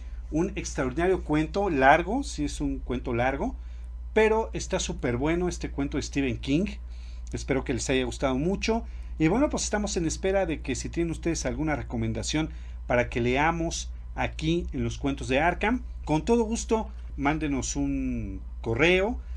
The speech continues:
a radio arkham uno arroba gmail punto com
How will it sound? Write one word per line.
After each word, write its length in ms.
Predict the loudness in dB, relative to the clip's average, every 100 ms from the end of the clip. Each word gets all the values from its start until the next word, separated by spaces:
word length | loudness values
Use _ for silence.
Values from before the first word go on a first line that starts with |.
| -6 2
a 140 | 4
radio 540 | 8 6 6 0 -2 -6 -2
arkham 480 | 4 4 4 -2 -2 -2
uno 400 | 0 2 2 0 -6
arroba 340 | -4 0 0 0
gmail 320 | 0 -2 -2
punto 280 | -4 -6 -2
com 280 | 2 2